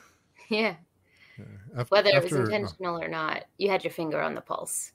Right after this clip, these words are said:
Speaker 1: That's all I wanted to say.
Speaker 2: Mm.
Speaker 1: Steve, go ahead.
Speaker 2: Oh, no, I was just gonna ask, uh, did you have any, did you have any concerns when the rights were sold to Tor? Did you,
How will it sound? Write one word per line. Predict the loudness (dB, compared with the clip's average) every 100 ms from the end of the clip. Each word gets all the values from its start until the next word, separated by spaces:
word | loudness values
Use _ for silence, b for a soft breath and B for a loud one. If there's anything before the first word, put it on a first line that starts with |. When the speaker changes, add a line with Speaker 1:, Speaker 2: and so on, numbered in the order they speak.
| _ -10
Speaker 1:
That's | -6 -4
all | -6
I |
wanted | -6 -10
to | -8
say. | -4 -6
Speaker 2:
Mm. |
Speaker 1:
Steve, | -6 -6 -6 -8
go | -12
ahead. | -10 -12 -14 _ _ -20 B B B
Speaker 2:
Oh, |
no, | -2
I |
was | -2
just | -2
gonna | -2 -2
ask, | -4 -4
uh, | -2 -2 -8 _ -12
did | -6 -2
you |
have | 0 -2
any, | -4
did | -6 -8 -4
you | -2
have | -2
any | -2 -4
concerns | -6 -4 -4 -4 -6 -6
when | -6 -6 -8
the | -6
rights | -4 -4 -6
were |
sold | -6 -6 -6
to |
Tor? | -10 -4 -2 -2
Did | -6 -6
you, | -4 -6